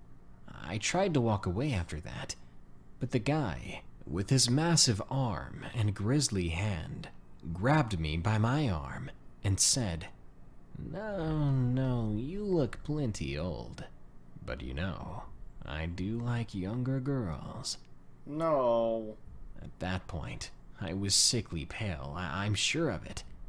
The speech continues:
Speaker 1: And I was screaming in my mind.
Speaker 2: Give him a knuckle sandwich.
Speaker 1: I looked up at him and forced a little laugh, hoping he was just joking, and walked away.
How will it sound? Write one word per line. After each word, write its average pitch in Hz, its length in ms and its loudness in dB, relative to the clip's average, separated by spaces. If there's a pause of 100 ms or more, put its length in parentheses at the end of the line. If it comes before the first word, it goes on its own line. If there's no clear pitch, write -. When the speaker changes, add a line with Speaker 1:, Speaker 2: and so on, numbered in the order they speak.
(420)
Speaker 1:
And 107 200 2
I 123 100 2
was 123 160 6
screaming 165 540 6
in 107 100 6
my 98 160 6
mind. 92 580 0 (160)
Speaker 2:
Give 139 160 -8
him 156 180 -2
a 151 40 0
knuckle 147 320 -2
sandwich. 131 500 -4
Speaker 1:
I 156 40 2
looked 202 320 4
up 143 160 4
at 90 80 2
him - 320 -4 (240)
and 110 120 -2
forced 190 460 2
a 139 40 6
little 104 320 4
laugh, 90 440 -2
hoping 123 540 4
he 107 120 4
was 101 180 2
just - 460 -2
joking, 143 600 -2 (600)
and - 180 -8
walked 90 340 -4
away. 87 560 -4